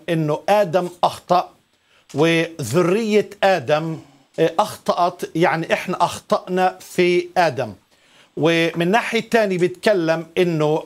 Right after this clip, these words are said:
ال-، الحياة والخلاص بيسوع المسيح، يعني المسيح لما مات على الصليب وقام، إحنا متنا وقمنا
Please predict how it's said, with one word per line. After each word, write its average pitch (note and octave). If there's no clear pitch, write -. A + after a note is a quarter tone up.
ال-، D3+
الحياة F3
والخلاص E3
بيسوع E3+
المسيح، F3
يعني D#3+
المسيح D#3+
لما E3
مات G3+
على F#3
الصليب F#3
وقام، G3+
إحنا E3+
متنا G#3
وقمنا F#3+